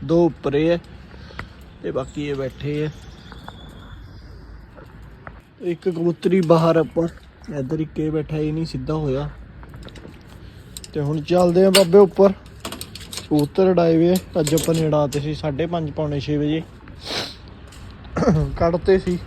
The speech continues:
ਅੱਜ ਜਲਦੀ ਕੱਢੇ ਆ। ਅੱਗੇ ਤਾਂ ਨਹੀਂ, ਸੱਤ ਵੀ ਵੱਜ ਜਾਂਦੇ ਆ। ਆ ਫਿਰਦੇ ਪੰਜੇ, ਇਹ ਪੰਜ ਕਬੂਤਰ ਕੱਢੇ ਆ। ਇਹਨਾਂ ਚੋਂ ਆਪਾਂ ਨੇ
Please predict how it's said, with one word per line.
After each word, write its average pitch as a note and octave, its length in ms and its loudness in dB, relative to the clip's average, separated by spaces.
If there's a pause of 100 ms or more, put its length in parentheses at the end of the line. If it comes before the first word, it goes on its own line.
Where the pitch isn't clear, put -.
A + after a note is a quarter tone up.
(240)
ਅੱਜ D3 160 -8
ਜਲਦੀ D3 440 -2
ਕੱਢੇ E3+ 360 -2
ਆ। F#3 40 -4 (1000)
ਅੱਗੇ D#3 240 2
ਤਾਂ E3 160 6
ਨਹੀਂ, D#3+ 200 2
ਸੱਤ D3+ 320 0
ਵੀ D#3 160 6
ਵੱਜ C#3+ 220 6
ਜਾਂਦੇ C#3 340 4
ਆ। D#3 80 2 (140)
ਆ D3 80 -4
ਫਿਰਦੇ C#3 300 -2
ਪੰਜੇ, C#3+ 400 -2 (1600)
ਇਹ D#3 80 -4
ਪੰਜ C#3+ 280 -2
ਕਬੂਤਰ C#3 380 -2
ਕੱਢੇ C3+ 360 0
ਆ। D#3 60 0 (160)
ਇਹਨਾਂ D#3 220 2
ਚੋਂ F3+ 160 6
ਆਪਾਂ F3 200 6
ਨੇ F3 140 6